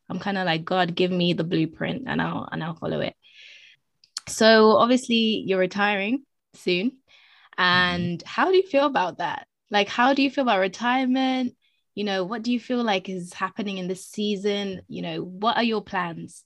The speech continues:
Speaker 1: going forward?
Speaker 2: Yeah, um, hmm, feelings, a bit of mixed feelings, <laughs> I must say. Uh,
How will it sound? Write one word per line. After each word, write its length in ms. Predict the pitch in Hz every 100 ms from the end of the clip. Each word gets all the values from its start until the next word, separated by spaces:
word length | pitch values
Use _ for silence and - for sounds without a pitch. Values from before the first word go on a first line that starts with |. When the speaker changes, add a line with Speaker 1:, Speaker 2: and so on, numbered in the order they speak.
| _
Speaker 1:
going 300 | - 175 180
forward? 420 | 175 180 156 180 - _ _ _ _ _ _ _ _ _ _ _ _ _ _ _ -
Speaker 2:
Yeah, 460 | 135 127 123 113 107 - 120 123 123 123
um, 380 | 120 120 117 113 - -
hmm, 220 | - 101 -
feelings, 720 | 156 139 107 82 - - _ _
a 20 |
bit 160 | 143 147
of 140 | 135
mixed 360 | 110 127 127 -
feelings, 520 | - 82 95 143 139 120 - -
<laughs> 180 | 131
I 60 | -
must 320 | 98 87 -
say. 160 | - 135 - - - - - - _
Uh, 340 | 110 107 104